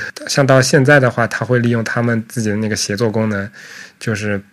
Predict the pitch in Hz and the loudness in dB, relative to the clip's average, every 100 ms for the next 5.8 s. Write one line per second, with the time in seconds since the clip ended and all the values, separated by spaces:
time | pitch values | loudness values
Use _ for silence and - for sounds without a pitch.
0 | _ - - 110 120 - 139 120 113 127 | _ -10 -4 0 2 4 4 4 0 0
1 | 117 110 107 104 104 101 107 104 107 120 | 0 0 -2 -2 -4 -4 -4 -2 -2 -2
2 | 123 135 107 98 95 - 120 131 113 - | 0 0 0 -4 -8 -2 2 4 2 2
3 | 127 113 - - 110 - 120 117 127 120 | 0 0 -4 -6 -6 -2 -2 0 0 0
4 | 113 117 104 101 - 120 117 147 120 107 | 0 0 -2 -4 -2 -2 2 0 0 -2
5 | 110 101 101 131 123 101 95 | -2 -2 0 2 0 0 -6